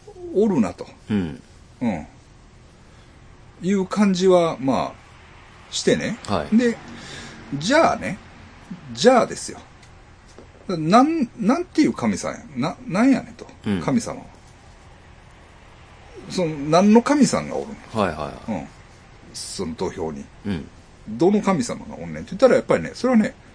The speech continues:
Speaker 1: はっきりしないんです。
Speaker 2: あ、そうなん。名前がないんや、
Speaker 1: うん。
Speaker 2: 別に。
Speaker 1: そうなんですよ。そこなんですよね。
Speaker 2: うん。
Speaker 1: だから、神様がおる、神様がおるって言うんですけど、なんやろ。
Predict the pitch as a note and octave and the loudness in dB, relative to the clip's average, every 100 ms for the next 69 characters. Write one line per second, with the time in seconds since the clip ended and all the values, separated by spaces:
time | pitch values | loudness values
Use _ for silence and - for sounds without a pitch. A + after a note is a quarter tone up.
0 | - - - - - B3 - - - - | -20 -10 -8 -8 -2 -2 -2 -8 -14 -18
1 | - - - - - - A#3+ F#3+ - - | -20 -20 -20 -20 -20 -4 -4 -4 -10 -10
2 | C#3+ G2+ D2+ F2+ B2 C3 B2+ A#2+ G#2+ D#2+ | -6 -4 -4 -4 0 2 2 0 -4 -4
3 | D#2+ C#2+ A#1 - - - - - - A#3+ | -6 -10 -14 -20 -20 -20 -20 -20 -2 0
4 | - - - - - - - - - - | 0 -4 -16 -20 -20 -20 -20 -20 -20 -20
5 | - - - - - - - - - - | -20 -20 -20 -20 -20 -20 -20 -20 -6 -4
6 | G3+ D#3+ - - - - - G3+ F#3 F3 | 0 -2 -2 -10 -12 -12 -12 -4 0 0
7 | - G#3+ F#3+ E3 C#3+ B2+ C#3 C3+ - D#3+ | 4 4 4 0 0 -2 -2 -4 -4 -4
8 | C3 G#2+ D#2+ D#2+ E2 D2+ - - - B2+ | -2 -4 -6 -6 -8 -10 -16 -14 -2 -2
9 | C#2 - - - - - - - - - | -2 -10 -20 -20 -20 -20 -20 -20 -20 -16
10 | D3+ G3 B3 G#3+ A2+ F#2 - - E2+ C#3 | -4 0 2 2 2 0 -4 -6 -2 0
11 | D2+ - - - - - - - - - | -2 -6 -18 -20 -20 -20 -20 -20 -20 -18
12 | - - - - - - - - A#2+ A2 | -18 -18 -18 -18 -20 -20 -20 -14 -4 -2
13 | F#2 C#2 | -2 -6